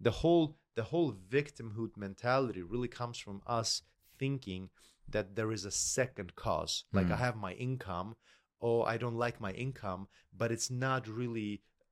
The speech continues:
Speaker 1: me only. There is
Speaker 2: Mm.
Speaker 1: something else causing it too. My job doesn't pay that much. Or in my situation, it's when you add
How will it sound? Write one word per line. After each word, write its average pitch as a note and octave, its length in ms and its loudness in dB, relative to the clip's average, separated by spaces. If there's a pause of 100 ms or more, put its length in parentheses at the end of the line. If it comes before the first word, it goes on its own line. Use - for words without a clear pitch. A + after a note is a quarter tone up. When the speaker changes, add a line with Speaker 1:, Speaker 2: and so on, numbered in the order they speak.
(120)
Speaker 1:
me A#2 500 -4 (120)
only. G#2 680 -6 (220)
There F#2+ 160 6
is F2 120 4
Speaker 2:
Mm. - 120 2
Speaker 1:
something B2+ 380 -4
else B2 280 -4
causing G#2 460 -2
it G2 160 -8
too. G2 320 -2
My B2 220 0
job A#2 440 2
doesn't A2 360 -4
pay A#2 260 -4
that F2+ 340 -4
much. F2 300 -6
Or F#2+ 180 0 (280)
in A2+ 100 -4
my B2+ 220 4
situation, C3 680 0 (400)
it's - 300 2 (420)
when A#2+ 240 0
you F3 200 2 (160)
add B2 400 2